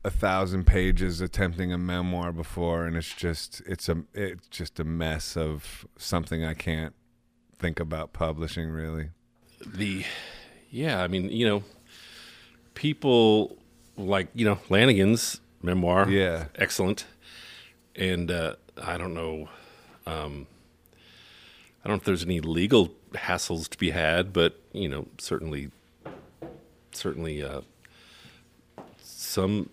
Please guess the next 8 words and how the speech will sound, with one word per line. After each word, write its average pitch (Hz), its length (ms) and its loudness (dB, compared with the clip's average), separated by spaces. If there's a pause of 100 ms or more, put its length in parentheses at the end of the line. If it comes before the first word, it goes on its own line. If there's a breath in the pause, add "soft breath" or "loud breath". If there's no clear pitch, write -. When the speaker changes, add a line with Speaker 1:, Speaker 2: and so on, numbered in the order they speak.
(160)
Speaker 2:
some 113 320 -2
musicians 90 600 -2 (220)
were 85 260 -2
angered 87 380 0
by 78 220 2
it. 104 200 -2
I 87 80 -4
mean, 78 300 -2